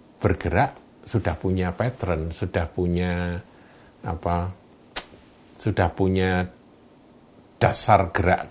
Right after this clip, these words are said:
apa, da-, eh, S O P-nya itu sudah tahu kita. Standar operation-nya itu tahu. Apa sih tujuan dari aku menyampaikan nubuat ini? Adakah kesaksian tentang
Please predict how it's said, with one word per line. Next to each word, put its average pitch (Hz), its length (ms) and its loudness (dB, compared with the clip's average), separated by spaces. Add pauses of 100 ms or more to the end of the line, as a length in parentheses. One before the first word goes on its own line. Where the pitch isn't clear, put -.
apa, 95 240 -2
da-, 92 300 -2 (180)
eh, 85 380 0 (340)
S - 160 -2
O 113 160 4
P-nya 98 480 2
itu 113 80 -4
sudah 87 320 -4
tahu 87 400 -2
kita. 69 240 -12 (880)
Standar 85 640 2
operation-nya 92 880 0
itu 117 160 -4
tahu. 90 400 -6 (800)
Apa 98 320 -2
sih 143 240 -6 (320)
tujuan 87 560 2
dari 85 240 0 (240)
aku 95 240 -4
menyampaikan 85 640 -2
nubuat 82 480 -6
ini? 80 240 -8
Adakah - 720 -2
kesaksian 87 640 -4 (480)
tentang 87 480 -2